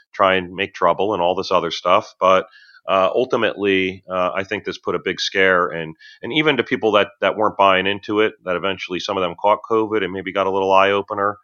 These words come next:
I mean, you know, there's a, there's a lot of moving parts, but, but I think for a long time, we're gonna be utilizing telemedicine. It's gonna continue to advance. Technology continues to advance. Um,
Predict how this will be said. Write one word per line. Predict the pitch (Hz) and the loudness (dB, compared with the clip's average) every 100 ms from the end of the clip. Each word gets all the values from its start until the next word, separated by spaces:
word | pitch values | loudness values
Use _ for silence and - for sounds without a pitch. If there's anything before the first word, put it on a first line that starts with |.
| _ _ _ - | _ _ _ -6
I | |
mean, | 110 107 92 | -2 -2 0
you | 120 | 0
know, | 107 | 2
there's | 123 | 2
a, | 117 - | 0 -2
there's | 120 110 | -4 -2
a | |
lot | 104 101 | 4 4
of | 92 | 4
moving | 95 87 87 | 0 -6 -8
parts, | - 92 85 - - | -2 2 2 0 -4
but, | 85 82 - _ _ _ - | -2 -2 -6 _ _ _ -2
but | 92 | 0
I | 110 120 | 2 0
think | 123 - | -2 -4
for | 101 | 0
a | 90 | 2
long | 92 95 92 | 2 0 0
time, | 95 90 | -4 -2
we're | 87 | -4
gonna | 87 | -6
be | 87 | -6
utilizing | 90 90 90 87 85 | -6 0 2 0 -4
telemedicine. | - 104 104 92 87 87 - 90 85 85 _ _ _ | -4 -2 -2 -2 -2 -2 -6 -6 -8 -10 _ _ _
It's | - | -16
gonna | - 95 | -6 -6
continue | 87 85 - 110 101 | -6 -10 -8 -6 -6
to | 101 90 | -4 -6
advance. | 76 87 87 85 - - _ _ _ | -4 -4 -4 -4 -8 -12 _ _ _
Technology | - 90 98 104 107 104 95 | -8 -2 4 6 6 2 -4
continues | 98 87 92 90 - | -10 -10 -8 -8 -8
to | 87 | -8
advance. | 78 87 87 85 82 - - _ _ - | -6 -4 -2 -4 -6 -10 -10 _ _ -6
Um, | 87 85 85 82 | -2 0 -2 -8